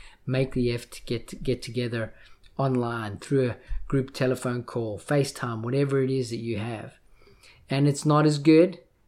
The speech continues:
it's not the best, but you just, you still need that communication, you still need that connection to be together.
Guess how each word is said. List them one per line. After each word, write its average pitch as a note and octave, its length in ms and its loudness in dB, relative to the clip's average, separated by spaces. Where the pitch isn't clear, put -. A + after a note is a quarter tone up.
it's - 180 -6
not C#3+ 200 0
the B2+ 60 -2
best, A#2+ 500 -2
but C3 120 -6
you B2 140 -4
just, - 260 -10
you - 60 -4
still C3 260 -4
need C#3+ 200 0
that - 180 -4
communication, B2 880 -8
you G2+ 80 -6
still A2 300 -6
need G#2 260 -10
that G2+ 240 -12
connection F#2 560 -10
to G2 120 -12
be F#2+ 220 -12
together. - 580 -14